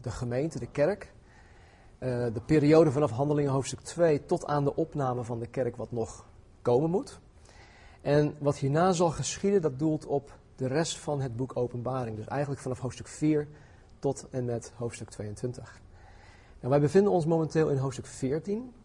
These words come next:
waarvan de gebeurtenissen zich tijdens de, de verdrukking of de grote verdrukking afspelen. En dat zien wij hier op deze slide. In grote lijnen,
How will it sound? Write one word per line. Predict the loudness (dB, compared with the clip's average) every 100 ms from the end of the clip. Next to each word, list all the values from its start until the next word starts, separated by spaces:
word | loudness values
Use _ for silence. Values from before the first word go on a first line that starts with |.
| -20 -20 -20 -20 -20 -20 -14 -4
waarvan | 0 2 0
de |
gebeurtenissen | 0 -2 2 2 4 2 2 0 -2 -4 -6 -14 -10
zich | -2 -2 -4
tijdens | 0 2 2 2 -2
de, | -4 -6 -6
de | -4 -4
verdrukking | -4 -2 -2 0 0 -2 -6 -12
of | -14 -10
de |
grote | -6 2 2 2
verdrukking | -4 -4 -6 -6
afspelen. | -6 -6 -4 -6 -6 -10 -18 -20 -20 -20 -20 -20 -20 -10
En |
dat | -6 -4
zien | -4
wij | -2 -2
hier | 0 0 -2 -10 -18
op | -14 -2
deze | 0 0
slide. | -2 -2 0 -2 -6 -14 -20 -20 -20 -20 -20 -20 -20 -20 -20 -20 -12
In | -2 0
grote | 4 6 6 6
lijnen, | 6 6 4 0